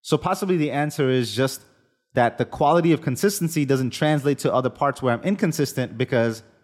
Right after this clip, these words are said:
I have not yet committed. And that's something I have to ponder on because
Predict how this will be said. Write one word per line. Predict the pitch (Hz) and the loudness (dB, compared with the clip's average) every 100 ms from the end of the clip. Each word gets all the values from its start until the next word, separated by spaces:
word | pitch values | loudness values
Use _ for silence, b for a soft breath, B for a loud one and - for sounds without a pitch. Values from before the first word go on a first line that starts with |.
| _ _ - | _ _ -4
I | 123 | 0
have | 120 | 0
not | 123 123 110 | 0 -2 -2
yet | 117 107 - | -2 -4 -4
committed. | 104 127 98 67 - _ _ _ _ _ _ _ _ | -4 -2 -2 -6 -14 _ _ _ _ _ _ _ _
And | 123 | -2
that's | 151 165 | 0 0
something | 180 160 | -2 0
I | |
have | 147 139 | 0 -2
to | |
ponder | - 131 131 120 | -4 -2 0 0
on | 101 95 | 0 -2
because | 92 110 | -4 -8